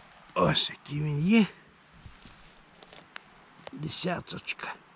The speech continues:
Ох, який корінь. Як він закрутився.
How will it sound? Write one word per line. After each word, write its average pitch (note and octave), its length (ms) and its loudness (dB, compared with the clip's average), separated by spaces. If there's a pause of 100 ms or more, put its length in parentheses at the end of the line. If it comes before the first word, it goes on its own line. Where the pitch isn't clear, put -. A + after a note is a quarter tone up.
(2500)
Ох, - 300 -4
який F#3 340 -8
корінь. - 480 -2 (1300)
Як - 360 -8
він F3+ 220 2
закрутився. F3+ 1000 0